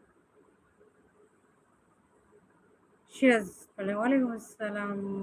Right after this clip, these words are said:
আলহামদুলিল্লাহ ভালো আছি আপু।" সিরাজ ভাই, আপনি কি দিয়ে খাবার খাইছেন বলেন। রাজেশ শেখ ভাই, রাতের খাবার কি দিয়ে খাওয়া হয়েছে প্লিজ জানাবেন। আপনাদেরকে অসংখ্য ধন্যবাদ আমাকে এতটা সাপোর্ট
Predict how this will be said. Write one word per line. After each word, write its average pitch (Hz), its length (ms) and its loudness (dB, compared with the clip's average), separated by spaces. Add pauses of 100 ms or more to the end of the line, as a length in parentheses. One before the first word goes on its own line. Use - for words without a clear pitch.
(100)
আলহামদুলিল্লাহ 240 680 -2
ভালো 220 280 -2
আছি 202 280 -4
আপু।" 180 340 -10 (2500)
সিরাজ 240 380 4
ভাই, 240 100 4
আপনি 254 240 2
কি 294 200 0
দিয়ে 294 200 6
খাবার 240 320 2
খাইছেন 220 360 -4
বলেন। 214 460 4 (140)
রাজেশ 214 300 -2
শেখ 254 240 -2
ভাই, 254 340 4
রাতের 233 340 -2
খাবার 240 360 -6
কি 247 220 -8
দিয়ে 247 240 -2
খাওয়া 240 340 -2
হয়েছে 233 360 -4
প্লিজ 240 340 -8
জানাবেন। 196 460 -6 (1400)
আপনাদেরকে 247 600 -2
অসংখ্য 254 520 0
ধন্যবাদ 208 440 -6
আমাকে 202 320 -6
এতটা 240 360 -4
সাপোর্ট 208 420 -6